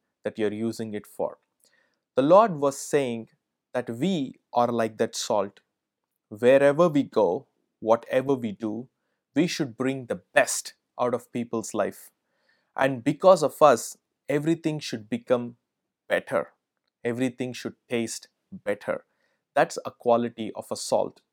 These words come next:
Salt also preserves. It acts as a preservation agent. The Lord was saying that because of us on this planet Earth, we should preserve people from falling into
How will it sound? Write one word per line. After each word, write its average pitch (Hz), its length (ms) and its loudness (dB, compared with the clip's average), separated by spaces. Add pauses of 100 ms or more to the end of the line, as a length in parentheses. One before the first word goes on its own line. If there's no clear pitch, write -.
(340)
Salt 143 600 4 (260)
also 156 600 2 (200)
preserves. 110 600 -4 (500)
It - 220 -12
acts - 460 2 (100)
as 131 160 -4
a 120 80 -2
preservation 120 840 -2
agent. 107 420 -10 (640)
The 131 80 6
Lord 156 320 6
was 131 140 -4
saying 127 480 -2 (180)
that 117 180 -10
because 139 380 2
of - 200 -4
us 135 360 2
on 120 140 -6
this 113 140 -4
planet 120 520 -2
Earth, 110 240 -6 (380)
we 156 180 0
should - 360 -4
preserve 120 760 2 (420)
people 131 400 -6 (640)
from 117 160 -2
falling 139 560 4
into 117 220 -8